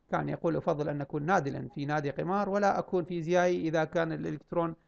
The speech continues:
وعي خاص وأنه يختار مساراته بنفسه". فالقول بأنه الإلكترون له وعي خاص، هذا يقرب ميكانيكا الكم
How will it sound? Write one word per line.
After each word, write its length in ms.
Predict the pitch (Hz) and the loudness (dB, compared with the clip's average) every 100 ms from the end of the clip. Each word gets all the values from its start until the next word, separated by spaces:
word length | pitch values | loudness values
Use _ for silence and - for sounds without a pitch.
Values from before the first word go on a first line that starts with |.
| _ - | _ 0
وعي 220 | 165 151 | 0 2
خاص 360 | - 170 160 | 2 2 2
وأنه 320 | 160 160 151 151 | -2 -2 -2 -2
يختار 360 | - 165 151 | -2 0 0
مساراته 460 | 139 - 147 139 147 | -2 -2 -2 -2 -4
بنفسه". 400 | 135 143 - 208 _ _ _ _ _ _ - | -8 -10 -12 -14 _ _ _ _ _ _ -4
فالقول 420 | 165 277 285 220 | 4 6 6 4
بأنه 560 | 160 170 165 160 156 | 2 0 0 -2 -2
الإلكترون 500 | 160 160 156 170 160 | -2 -2 -4 -4 -2
له 80 | 151 | 0
وعي 440 | 151 143 143 135 143 | -2 0 0 0 0
خاص، 460 | - 254 262 - _ _ _ _ _ - | 2 2 2 -6 _ _ _ _ _ -4
هذا 160 | 247 | 0
يقرب 440 | 220 220 285 247 175 | 0 2 2 2 0
ميكانيكا 460 | 175 - 190 190 | 0 0 -2 -2
الكم 300 | 180 208 277 | -2 0 0